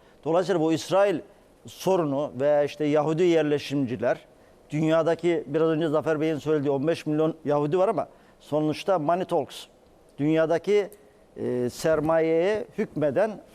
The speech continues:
ana, e, yapı bunların elinde. Hangi ülkede oldukları çok önemli değil.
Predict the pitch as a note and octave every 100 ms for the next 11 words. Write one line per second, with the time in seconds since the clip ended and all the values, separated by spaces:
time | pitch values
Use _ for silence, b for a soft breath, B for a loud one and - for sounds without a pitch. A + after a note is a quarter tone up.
0 | B - D3+ F3 G3+ - - - _ -
1 | - - - - B2 A#2+ C3+ D#3+ G3+ A3
2 | - E3 E3 F#3 F#3 D3 A2+ - - _
3 | _ - - F3 F3+ F3 F#3 E3 E3+ D3+
4 | - F3 F3 D#3 D#3 D#3+ D3+ A#2+